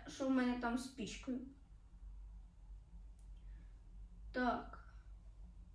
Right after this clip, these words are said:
Оце барвник буде потрібний, мабуть. Е, далі, що ще може бути потрібним? Це сьомий день. Я боюся, щоб воно все тут не згоріло, якщо піде, е, згори лава.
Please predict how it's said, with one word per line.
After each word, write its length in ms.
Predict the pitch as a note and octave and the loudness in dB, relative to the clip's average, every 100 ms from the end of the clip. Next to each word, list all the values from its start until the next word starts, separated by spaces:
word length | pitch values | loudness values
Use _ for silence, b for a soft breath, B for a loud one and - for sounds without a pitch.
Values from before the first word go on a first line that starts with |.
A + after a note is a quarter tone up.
| - | 0
Оце 680 | B3+ B3+ - - D4 C#4+ C4+ | 2 4 0 8 10 12 10
барвник 720 | C4+ B3+ C4+ C4 C#4+ D4 D4+ C#4+ | 10 8 10 10 12 12 12 10
буде 380 | C#4+ B3+ C#4 C4 - - - | 8 8 6 6 0 -6 0
потрібний, 600 | C4+ C4+ B3+ C4+ A#3+ C4 | 2 4 4 6 6 6
мабуть. 480 | B3 A#3+ A#3+ A#3+ A#3+ - b b b b b b - - | 8 6 4 2 2 -2 b b b b b b -6 0
Е, 360 | B3 A#3+ A#3+ A#3 | 4 6 6 6
далі, 440 | B3 C#4 C4 C4 | 8 10 12 10
що 240 | - D4+ | 8 10
ще 280 | D4+ - C#4 | 10 10 10
може 280 | C4 D#4 D4+ | 12 12 12
бути 300 | C4+ B3+ C4 | 10 8 6
потрібним? 760 | C4 B3 B3 B3+ B3+ B3+ A#3+ B3 B B B B | 4 2 4 4 6 6 6 2 B B B B
Це 180 | - C4 | 0 0
сьомий 400 | - C4+ C4 C4 | 4 6 6 6
день. 400 | A3 B3+ C4+ C4 | 8 8 8 8
Я 60 | |
боюся, 480 | C4 C4 C4 C#4+ C4 | 8 8 8 6 6
щоб 200 | - B3+ | 4 4
воно 260 | C4 C4+ C#4 | 6 8 8
все 220 | C#4 C4 | 6 4
тут 240 | - C4 | 4 4
не 120 | C4 C4 | 6 6
згоріло, 600 | C#4 C4+ C4+ D4 F#4+ D4+ | 8 8 8 8 10 10
якщо 320 | G#3+ - - | 8 4 -2
піде, 380 | - G#3 A3+ A3 B B B B B | 0 0 2 0 B B B B B
е, 460 | - A3+ A3 A3 A3 | 2 6 8 8 8
згори 400 | B3+ A#3+ A#3 B3 | 8 8 10 10
лава. 460 | A3+ G3+ - - | 10 8 4 0